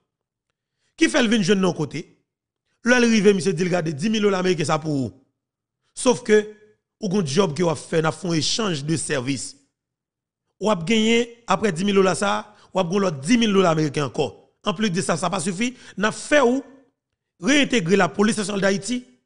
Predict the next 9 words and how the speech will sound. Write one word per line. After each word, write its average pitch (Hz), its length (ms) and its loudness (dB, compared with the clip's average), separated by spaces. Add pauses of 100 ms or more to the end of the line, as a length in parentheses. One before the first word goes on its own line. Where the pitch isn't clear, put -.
(180)
et 220 80 2
ou 156 160 0
prendre 185 540 -6
promotion. 151 580 -4 (1120)
Qui 254 160 2
job 165 280 0
qu'elle 180 120 -2
t'a 156 100 0
rallié? 151 380 -4